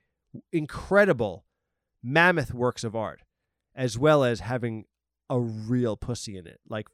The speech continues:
for real. And it's very exciting. But that being said, it says Don't Worry, Darling isn't a major Oscar contender.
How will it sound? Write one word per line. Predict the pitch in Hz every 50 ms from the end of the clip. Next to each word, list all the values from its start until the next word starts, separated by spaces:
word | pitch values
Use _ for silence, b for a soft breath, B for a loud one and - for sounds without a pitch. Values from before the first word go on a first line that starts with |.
| _
for | - 120 113 110
real. | 101 104 104 101 95 92 - - _ _ _ _ _ _ _ _ _ _ _ _ -
And | 131 120 117 117 110 110
it's | 120 - -
very | 113 110 123 175 190 175 139 123 113
exciting. | 107 - - 120 113 107 92 92 98 95 -
But | - 220 185 131 - _ _ _ _ _ _ _ _ _ _ _ _ _ _ _ _ _ _ _ -
that | 113 135 165 180 175 -
being | - 175 156 143 131
said, | - - - 208 220 180 143 127 117 110 - _ _ _ _ _ _ _ _ -
it | - 135 -
says | - - - 175 165 151 123 107 -
Don't | 143 147 160 147
Worry, | 160 147 139 127
Darling | 117 135 143 156 165 165 147 131 117 113 - _ -
isn't | 170 170 156 143 147 135 - -
a | 139
major | 117 113 117 123 127 139 139 117 - 123 120 117 - _
Oscar | - 127 123 123 101 - - - 123 113 107 104 _
contender. | - 117 101 - - - 123 120 120 110 - - -